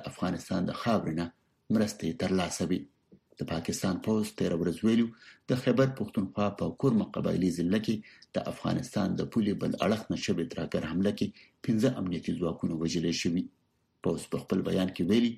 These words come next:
پاکستان د ترهګرو لخوا د خپلو فعالیتونو لپاره د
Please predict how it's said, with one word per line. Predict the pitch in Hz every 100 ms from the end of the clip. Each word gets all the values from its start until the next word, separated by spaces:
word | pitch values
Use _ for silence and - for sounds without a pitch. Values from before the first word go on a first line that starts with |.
| - - -
پاکستان | - 120 127 123 135 131 120
د | 101 -
ترهګرو | - - 120 85
لخوا | 78 85 80 - _ _
د | - -
خپلو | 127 117
فعالیتونو | 107 92 87 - 127 123
لپاره | 107 107 104
د | 101